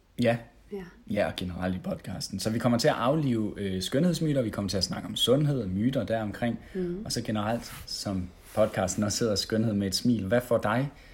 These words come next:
Speaker 1: til at smile mere? Hvad får lytteren til at smile mere? Hvad kan de gøre i deres hverdag, sådan så de kommer til at smile mere, på trods af,
Speaker 2: Mhm.
Speaker 1: at de måske har nogle ting, de ikke kan lide ved deres hud, eller ved deres vægt, eller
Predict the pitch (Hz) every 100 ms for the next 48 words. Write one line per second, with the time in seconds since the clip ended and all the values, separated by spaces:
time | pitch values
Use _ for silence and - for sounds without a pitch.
0 | - - 110 104 107 110 110 104 104 107
1 | 104 107 143 151 95 - 95 - 104 110
2 | 104 101 95 113 113 98 95 98 110 -
3 | - - - - 101 92 104 107 127 113
4 | 98 - 98 98 - 101 95 127 117 123
5 | 120 107 101 - - 190 175 110 101 95
6 | 92 104 95 113 101 92 113 104 101 98
7 | - 98 92 87 90 - 117 120 120 87
8 | 90 - - - - - - - 92 110
9 | 117 - - - 90 95